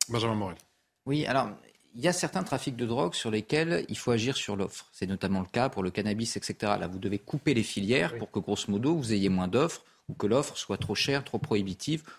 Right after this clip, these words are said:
Speaker 2: ou bien vous légalisez. C'est un débat, mais dans tous les cas, vous n'arriverez, vous n'y arriverez pas ou marginalement en vous attaquant à la consommation.
Speaker 1: Là, vous dites qu'on peut pas tarir la source ?
Speaker 2: Là, en réalité, on a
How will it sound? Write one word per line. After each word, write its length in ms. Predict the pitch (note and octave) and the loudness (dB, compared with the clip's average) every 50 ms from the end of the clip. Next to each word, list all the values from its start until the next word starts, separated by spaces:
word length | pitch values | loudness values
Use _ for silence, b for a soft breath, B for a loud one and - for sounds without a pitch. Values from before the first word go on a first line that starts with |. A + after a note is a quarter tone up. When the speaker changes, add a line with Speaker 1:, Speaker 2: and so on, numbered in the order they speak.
| B B - | B B -4
Speaker 2:
ou 80 | G#2+ | 0
bien 180 | A2 B2 C3 C3 | 2 4 2 4
vous 120 | A2+ A2 | 2 2
légalisez. 520 | G2+ G2 F#2 G2 F#2 F#2 F#2+ G2 A#2 C3+ C#3+ | 2 2 2 2 0 0 0 2 2 2 2
C'est 180 | - - A#2 | 0 0 0
un 80 | G#2+ A2 | 0 2
débat, 320 | G#2+ G#2+ G#2+ C3+ D#3 D#3 | 0 2 4 4 2 4
mais 100 | C#3+ A#2+ | 2 2
dans 100 | A2 A2+ | 0 0
tous 160 | G#2+ - - | -2 -2 -2
les 120 | A#2 A2+ G#2+ | -2 -2 0
cas, 260 | - D#3 E3 F3+ B B B B B _ | 2 0 0 0 B B B B B _
vous 80 | A2+ A#2+ | 4 4
n'arriverez, 380 | A#2 A2+ A#2 A2 G#2+ G#2+ G#2+ - | 4 6 4 2 2 0 -2 -4
vous 140 | A2+ A2 A#2+ | -4 -2 0
n'y 160 | B2 B2 A#2 | 2 2 4
arriverez 340 | A#2 A#2 A2 G#2 G#2 A2 G#2+ | 4 2 2 2 2 0 2
pas 140 | - D3+ | 2 2
ou 80 | D3+ A2+ | 2 4
marginalement 480 | G#2 A2 A2 A2 A2+ A2+ G#2+ A#2 C#3 D#3+ | 2 0 0 0 0 0 0 0 0 -2
en 60 | D3+ | -2
vous 120 | A2+ G#2+ | -2 -2
attaquant 340 | G#2 - - G2+ - C#3+ D3 | -2 -2 -2 -4 -4 -2 -2
à 40 | A#2+ | -2
la 80 | G2 | -2
consommation. 260 | - - G2+ - G#2+ A#2+ | -4 -2 -4 0 2 2
Speaker 1:
Là, 80 | C#3 | 2
vous 80 | C#3 C#3+ | 4 4
dites 140 | D3 D3+ D3 | 4 4 2
qu'on 80 | C#3+ | 2
peut 100 | C3+ C#3 | 0 2
pas 120 | C3+ D3 D3 | 2 2 0
tarir 280 | - C#3 C3+ C3+ C3+ | 0 -2 0 0 0
la 100 | C3 B2 | -2 -2
source ? 540 | - - D#3+ - - - - - - - - _ _ _ _ _ _ _ | -2 -6 -8 -8 -8 -10 -10 -10 -10 -12 -16 _ _ _ _ _ _ _
Speaker 2:
Là, 420 | - A2+ C#3+ F3+ G3+ G#3+ - - - | -2 2 4 4 4 4 2 0 -2
en 80 | - D3 | 0 2
réalité, 600 | D#3 D3 C#3 C#3 C3+ - - F#3 G#3 G#3 G3+ - - _ _ - - - - - - - - - - - - | 2 2 2 0 -2 0 2 2 2 2 0 -2 -8 _ _ -18 -18 -16 -16 -16 -20 -18 -18 -18 -18 -4 0
on 160 | C3+ C#3+ D#3+ | 2 4 4
a 240 | G3 G#3+ G#3 - | 4 4 4 2